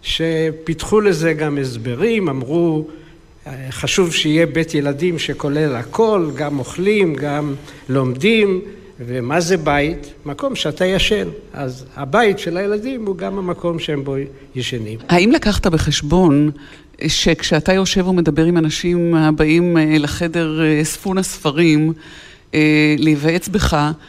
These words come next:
Speaker 2: יושב שם הילד ושומע? זאת אומרת, כמה במודעות... העברה, אה, מסודרת, אה, סדורה ושיטתית של הרעיונות, אה, אה, או שזה פשוט, או,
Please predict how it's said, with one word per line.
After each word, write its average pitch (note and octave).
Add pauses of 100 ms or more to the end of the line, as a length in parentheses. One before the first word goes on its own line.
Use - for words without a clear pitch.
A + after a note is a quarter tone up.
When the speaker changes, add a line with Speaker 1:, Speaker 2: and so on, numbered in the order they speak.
(300)
Speaker 2:
יושב A3
שם A#3
הילד G3
ושומע? D#3+ (460)
זאת -
אומרת, B3
כמה D4 (560)
במודעות... G3+ (400)
העברה, F#3 (140)
אה, E3+
מסודרת, F3 (100)
אה, C#3+
סדורה D#3+
ושיטתית -
של D#3 (680)
הרעיונות, D#3+ (1080)
אה, D#3+ (160)
אה, - (140)
או G#3+
שזה B3
פשוט, - (220)
או, G3+